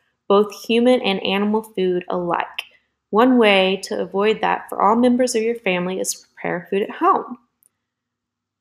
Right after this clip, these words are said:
Okay, and she says, she goes on to say that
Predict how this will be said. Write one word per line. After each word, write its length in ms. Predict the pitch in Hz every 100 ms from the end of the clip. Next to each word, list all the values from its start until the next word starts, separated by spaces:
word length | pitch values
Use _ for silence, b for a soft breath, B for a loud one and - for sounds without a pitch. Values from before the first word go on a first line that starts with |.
| _ -
Okay, 760 | 233 233 - 240 220 190 - -
and 140 | 208
she 240 | - - 302
says, 540 | - 214 190 202 208
she 180 | - 254
goes 180 | 254 220
on 260 | 202 208
to 100 | 208
say 680 | - - 180 175 170 180 - _ _ _ _ _ 196
that 800 | 196 196 190 190 190 - -